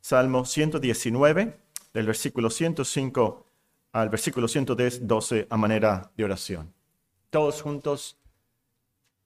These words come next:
en voz alta, orando sinceramente este pasaje. Salmos ciento diecinueve, del ciento cinco al ciento doce.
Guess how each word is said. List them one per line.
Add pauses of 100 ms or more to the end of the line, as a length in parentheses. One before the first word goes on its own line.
(720)
en
voz
alta,
orando
sinceramente
este
pasaje. (440)
Salmos (300)
ciento
diecinueve, (480)
del
ciento
cinco
al
ciento
doce.